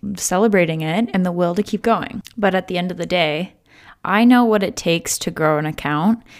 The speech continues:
and I am the only one responsible for growing that account. So I know if I stop right now, it's gonna take me even longer to get there.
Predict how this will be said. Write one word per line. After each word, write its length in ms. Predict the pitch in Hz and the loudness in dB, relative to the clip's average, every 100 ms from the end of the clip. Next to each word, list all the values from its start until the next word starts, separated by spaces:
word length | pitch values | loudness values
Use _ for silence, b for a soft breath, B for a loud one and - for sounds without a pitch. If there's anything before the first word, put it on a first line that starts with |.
| B B | B B
and 200 | 185 180 | -2 0
I 240 | 175 170 175 | 2 4 4
am 280 | 175 165 175 | 4 2 0
the 140 | 165 - | -2 -2
only 240 | 165 170 | 0 2
one 180 | 208 233 | 4 6
responsible 600 | 226 - 165 170 165 160 | 4 2 -4 -2 -4 -4
for 160 | - 165 | -6 -4
growing 320 | 156 151 151 | -4 -4 -6
that 120 | 147 | -8
account. 380 | 160 - 160 - | -8 -6 -6 -4
So 280 | - 160 156 | -2 0 -2
I 280 | - 170 | -2 -2
know 540 | 185 190 190 165 165 170 170 | 0 2 4 2 0 -4 -6
if 160 | 165 | -4
I 140 | 165 156 | -2 -2
stop 580 | - - 160 233 254 - | -2 2 4 4 0 -6
right 240 | 190 190 - | 0 2 2
now, 460 | 190 175 160 165 B B B B B | 0 2 0 -2 B B B B B
it's 200 | 180 175 | -6 -4
gonna 220 | - 175 | -2 0
take 300 | 170 190 175 | 0 0 0
me 80 | 185 | -2
even 320 | - 165 165 | -2 -2 -2
longer 260 | 156 151 156 | 0 -2 -4
to 80 | 156 | -6
get 300 | - 139 - | -4 -6 -4
there. 320 | 62 58 180 | -4 -4 -6